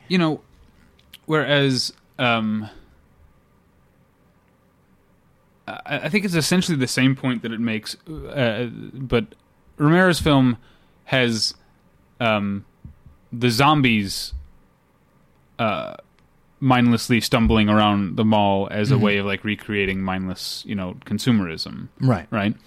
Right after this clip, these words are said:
Speaker 2: Although it
Speaker 1: And
Speaker 2: does, it does also, like, I mean, the way that the, that the people living in the mall, the people living in the mall,
Speaker 1: Mm-hmm.
Speaker 2: like, the way they treat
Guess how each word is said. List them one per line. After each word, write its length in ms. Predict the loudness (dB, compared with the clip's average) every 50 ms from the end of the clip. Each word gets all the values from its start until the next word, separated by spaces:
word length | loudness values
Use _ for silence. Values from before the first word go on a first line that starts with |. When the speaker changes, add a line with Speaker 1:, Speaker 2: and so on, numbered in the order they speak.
| -12 -4 0
Speaker 2:
Although 200 | 2 4 4 4
it 40 | 4
Speaker 1:
And 60 | 6 4
Speaker 2:
does, 140 | 4 2 0 -4 -2
it 80 | 0 2
does 220 | 2 2 4 4
also, 380 | 4 2 4 4 2 4 4 4
like, 240 | 2 0 0 -2 -2
I 60 | 0
mean, 300 | 2 4 4 4 2 0 -4 -14 -20 _ _ -8
the 180 | 0 2 2 2
way 300 | 2 2 0 2 2 0
that 260 | 0 -4 -6 -8 -10
the, 380 | -8 -6 -6 -6 -6 -8 -12 -14 _ _ _ -14
that 200 | -12 -12 -12 -12
the 80 | -12 -6
people 340 | -2 -2 -2 -2 -2 -2 0
living 300 | 0 0 2 2 0 2
in 80 | 0 0
the 40 |
mall, 180 | 0 -2 -4 -6
the 100 | -4 2
people 340 | 4 4 4 4 2 -2 -2
living 220 | -2 -2 -2 -2
in 60 | -2
the 60 | -4 -4
mall, 120 | -6 -4
Speaker 1:
Mm-hmm. 220 | -2 -2 -2 0 -2
Speaker 2:
like, 180 | -2 -2 -4 -8 -18 -20 -20 -20 -12 -6
the 180 | 0 0 2
way 300 | 4 4 4 4 4 2
they 460 | 2 2 2 2 2 0 0 -2 -6 _ _ _ _ _ _ _ _ _ _ _ _ _ _ -10
treat 580 | -8 -2 0 0 0 0 -2 -4 -12 -14 -16